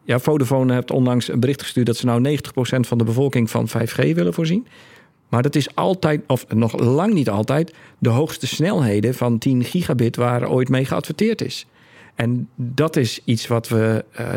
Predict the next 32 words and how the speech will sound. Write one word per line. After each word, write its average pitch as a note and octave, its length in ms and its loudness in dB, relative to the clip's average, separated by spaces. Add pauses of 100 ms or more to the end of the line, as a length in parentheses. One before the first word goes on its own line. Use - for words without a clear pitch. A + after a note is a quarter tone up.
denk A2+ 180 2
ik, A#2 120 -2
nog A2 120 2
wel A2 140 4
een G#2+ 60 4
hele A#2 300 2
lange A#2 200 2
tijd C3+ 220 0
zullen B2+ 180 0
houden. D3+ 300 -2 (340)
Dus C3+ 240 0
de C3 140 2
vijf C#3+ 320 0
G-technologie C3 720 0
is F#3 200 0
in D3+ 100 2
staat G#2+ 480 -2
op C#3 120 0
bepaalde D3 380 2
plekken A#2 420 0
bedrijven C3+ 440 2
echt - 200 -2
naar A2 120 0
voren F3+ 280 2
te F3+ 60 -2
helpen. F#3 340 0 (380)
Maar A#2+ 100 0
in A2+ 80 2
zijn C#3 120 -2
algemeenheid, A#2+ 580 2
eh, G2 240 2
eh, - 40 -4